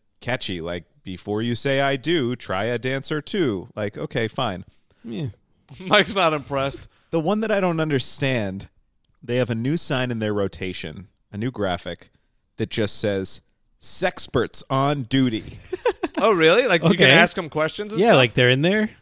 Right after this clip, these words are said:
Speaker 1: Well, that's what I wanted to talk about. I haven't gone in, and I'm just kinda curious, like, what do you think a sexpert is, and what are they doing at a strip club?
Speaker 3: Well, I mean, it can be one of two things. The first, the ladies themselves might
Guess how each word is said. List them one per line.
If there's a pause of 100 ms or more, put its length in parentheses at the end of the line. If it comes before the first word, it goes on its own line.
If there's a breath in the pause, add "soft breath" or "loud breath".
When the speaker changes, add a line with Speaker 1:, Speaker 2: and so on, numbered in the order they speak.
(120)
Speaker 1:
Well,
that's
what
I
wanted
to
talk
about.
I
haven't
gone
in,
and
I'm
just
kinda
curious,
like,
what
do
you
think
a
sexpert (120)
is, (540)
and
what
are
they
doing
at
a
strip
club? (320)
Speaker 3:
Well,
I
mean,
it
can
be
one
of
two
things.
The
first, (760)
the
ladies
themselves
might